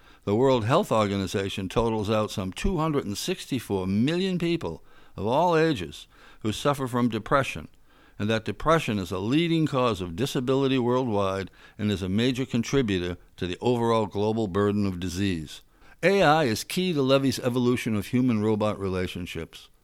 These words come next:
I've always felt that one of the difficult problems to solve with A I was human-computer conversation. Because obviously, if you want to have a good relationship with someone, part of that relationship has to be the conversations you have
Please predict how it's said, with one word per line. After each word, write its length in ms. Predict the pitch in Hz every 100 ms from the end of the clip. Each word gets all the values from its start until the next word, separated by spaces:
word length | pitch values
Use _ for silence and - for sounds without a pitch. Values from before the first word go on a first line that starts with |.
| - - -
I've 200 | 110 135
always 340 | 202 196 151
felt 380 | - 160 131 -
that 160 | 107
one 180 | 120 123
of 80 | 107
the 140 | 95
difficult 560 | 90 95 214 170 160 135
problems 500 | 139 135 135 127 110
to 120 | 95
solve 420 | - 165 180 151
with 140 | 92 92
A 200 | 90 87
I 260 | 82 87
was 220 | 101 90 -
human-computer 1040 | - 160 165 160 151 131 110 135 135 135
conversation. 1080 | - 117 127 117 110 - 123 127 - 80 65 - - - -
Because 300 | - 101 95
obviously, 680 | 131 202 127 92 - 90 95 - - -
if 120 | 95
you 140 | 110
want 240 | 117 156 143
to 40 |
have 140 | 131 110
a 60 |
good 160 | 113 110
relationship 680 | 101 117 170 147 117 98 92
with 120 | 82
someone, 460 | 92 87 90 90 - - -
part 280 | - 113 139
of 60 | 123
that 200 | 135 123
relationship 680 | 120 127 139 113 107 104 -
has 440 | 98 120 139 -
to 100 | 139
be 180 | 135 127
the 120 | 98
conversations 920 | - 117 117 113 135 120 - 95 90
you 100 | 110
have 440 | 98 117 92 92